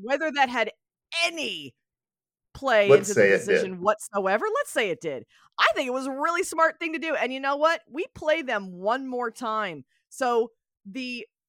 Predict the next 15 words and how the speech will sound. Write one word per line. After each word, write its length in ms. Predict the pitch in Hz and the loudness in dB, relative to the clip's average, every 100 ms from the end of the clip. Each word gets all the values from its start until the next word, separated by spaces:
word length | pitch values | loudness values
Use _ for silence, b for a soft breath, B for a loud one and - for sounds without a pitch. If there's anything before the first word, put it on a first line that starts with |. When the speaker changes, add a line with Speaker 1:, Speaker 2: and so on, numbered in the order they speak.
| _ - | _ -10
Speaker 1:
potential 1080 | 294 - - 370 392 403 - 233 170 165 - _ _ _ _ | -10 -8 -6 -2 -2 -2 -4 0 0 -4 -8 _ _ _ _
for 120 | 262 240 | -4 -4
s-, 320 | - - - | -6 -20 -20
some 580 | - - 294 277 269 254 - _ _ | -16 -2 0 0 -4 -12 -16 _ _
gigantic 760 | 180 226 226 202 254 247 247 - | -4 -2 -2 -4 -6 -6 -6 -2
upset, 340 | 233 - 226 240 | -2 -2 -4 -4
it 120 | 254 | -6
won't 240 | 254 311 | -6 -8
be 140 | - 294 | -8 -8
at 60 | - | -8
home, 500 | - 302 269 190 180 - _ _ _ | -6 -2 0 -2 -6 -12 _ _ _
but 140 | 247 - _ _ _ | -8 -8 _ _ _
for 100 | - 277 | -6 -6
some 380 | - 302 294 | -2 -2 -2
gigantic 680 | 208 254 233 214 247 254 277 | 0 2 2 0 -6 -6 -10